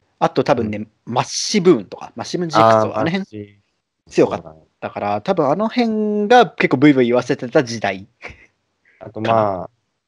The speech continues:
Speaker 1: な。
Speaker 2: うん、まあ、ルガゾロが、
Speaker 1: ルガゾロはいたね。
Speaker 2: まあ、いろんな聞かせて感じ。
Speaker 1: そうそうそう。ルガゾロと、
Speaker 2: 多分俺ら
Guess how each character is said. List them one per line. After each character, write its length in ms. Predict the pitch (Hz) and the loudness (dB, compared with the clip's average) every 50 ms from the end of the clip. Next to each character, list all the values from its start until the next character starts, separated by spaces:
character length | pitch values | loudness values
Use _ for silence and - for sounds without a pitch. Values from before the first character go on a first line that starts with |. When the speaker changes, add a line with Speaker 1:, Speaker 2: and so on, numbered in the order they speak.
| _ _ | _ _
Speaker 1:
な。 60 | 101 | -20
Speaker 2:
う 40 | 98 | -18
ん、 300 | 95 95 92 90 90 - _ _ _ | -16 -16 -16 -16 -18 -20 _ _ _
ま 120 | 127 151 | -2 -2
あ、 80 | 131 107 - _ _ _ | -2 -2 -6 _ _ _
ル 140 | 98 104 98 | -10 -4 -2
ガ 120 | 101 98 | -2 0
ゾ 140 | 95 104 101 | 0 -2 -2
ロ 460 | 98 98 98 98 95 95 92 - - _ _ _ _ - | -2 -2 -2 -2 -2 -4 -6 -6 -8 _ _ _ _ -10
が、 160 | 92 95 92 90 | -4 -2 -2 0
Speaker 1:
ル 60 | - | 0
ガ 60 | 202 | -2
ゾ 80 | 196 208 | -2 0
ロ 60 | 196 | 0
は 60 | 196 | -2
い 60 | 180 - | 0 -2
た 100 | 175 160 | -4 -4
ね。 160 | 156 131 - _ | -6 -6 -10 _
Speaker 2:
ま 60 | 87 - _ 87 | -20 -20 _ -16
あ、 0 | |
い 20 | 90 | -16
ろ 0 | |
ん 60 | 90 - _ _ _ _ | -16 -18 _ _ _ _
な 60 | 87 _ _ _ - | -20 _ _ _ -20
聞 100 | - - | -14 -12
か 120 | - - | -12 -12
せ 140 | - - - | -12 -16 -18
て 100 | - - | -18 -20
感 0 | |
じ。 0 | |
Speaker 1:
そ 80 | - - | -20 -20
う 20 | |
そ 60 | - | -20
う 40 | _ _ _ _ _ _ _ _ _ _ - _ | _ _ _ _ _ _ _ _ _ _ -20 _
そ 60 | 110 | -20
う。 20 | |
ル 60 | 107 101 | -16 -14
ガ 140 | 113 113 104 | -12 -12 -12
ゾ 140 | 113 110 | -12 -12
ロ 300 | 107 107 101 101 98 - _ _ _ _ _ _ _ _ _ _ _ _ _ _ _ - | -10 -10 -10 -10 -12 -14 _ _ _ _ _ _ _ _ _ _ _ _ _ _ _ -4
と、 60 | 117 | -2
Speaker 2:
多 60 | 117 | 0
分 80 | 175 156 117 | 0 2 2
俺 180 | 139 180 214 | 4 4 4
ら 220 | 233 254 - 139 | 4 4 2 2